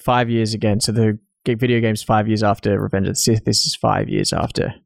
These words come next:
Return of the Jedi. The Empire's fallen. The New Republic is forming. However, we're sort of again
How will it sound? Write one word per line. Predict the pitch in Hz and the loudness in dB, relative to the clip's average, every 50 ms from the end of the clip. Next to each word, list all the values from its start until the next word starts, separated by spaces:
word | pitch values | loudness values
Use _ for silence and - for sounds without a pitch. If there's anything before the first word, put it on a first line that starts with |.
| _ _ _ _ _ - _ _ - | _ _ _ _ _ -20 _ _ -10
Return | 92 - - 117 101 95 | -6 -2 -2 0 0 0
of | 92 | 0
the | 104 | -2
Jedi. | 104 - 131 135 135 135 127 127 123 | -2 -2 -2 0 2 2 2 2 0
The | 110 123 117 - | -2 -4 -6 -2
Empire's | 131 131 131 - - 131 123 120 113 113 110 107 - - | -2 -2 0 0 0 2 2 2 2 2 0 0 -2 -4
fallen. | - - - 156 165 180 185 180 170 160 160 156 156 151 156 151 143 139 - | -6 -6 -2 2 2 4 4 4 2 2 2 2 0 0 -2 -6 -6 -6 -6
The | - 110 | -4 -2
New | 107 113 113 113 | 0 2 2 2
Republic | 113 110 - - 110 110 110 113 107 - - | 2 2 0 0 0 0 0 0 -2 -2 -2
is | 107 107 107 - | -2 -2 -2 -2
forming. | - - - 127 120 117 113 117 113 110 110 107 101 - | -4 -4 -2 0 0 2 2 2 2 2 0 0 -2 -4
However, | - 113 117 110 110 113 110 117 | -4 -2 0 2 2 2 0 0
we're | 104 107 113 113 113 110 110 | 0 0 2 2 2 2 0
sort | - - 123 107 104 | 0 0 -2 0 0
of | 98 | 0
again | 104 98 - 113 107 104 104 104 101 | 0 0 0 0 2 2 2 0 0